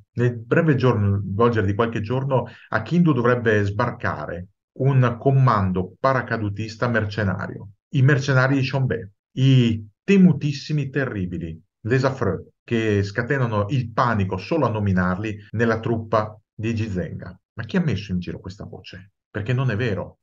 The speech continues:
Innanzitutto Xiongbe non ha paracadutisti.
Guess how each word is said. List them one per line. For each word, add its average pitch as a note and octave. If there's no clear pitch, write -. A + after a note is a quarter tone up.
Innanzitutto A#2
Xiongbe A2
non G#2+
ha A2
paracadutisti. F2